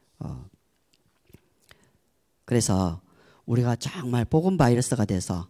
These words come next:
우리가 가는 모든 곳에 흑암이 무너지고 이 바이러스 재앙이 멈추도록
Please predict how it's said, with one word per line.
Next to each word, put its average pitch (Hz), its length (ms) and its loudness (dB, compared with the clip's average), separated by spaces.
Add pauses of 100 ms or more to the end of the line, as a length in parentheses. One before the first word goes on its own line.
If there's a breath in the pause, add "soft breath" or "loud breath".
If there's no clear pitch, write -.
(120)
우리가 151 280 4
가는 147 260 6
모든 160 580 0
곳에 135 200 4
흑암이 185 420 4
무너지고 120 520 0 (600)
이 151 140 4
바이러스 156 500 6
재앙이 139 540 4
멈추도록 107 720 -2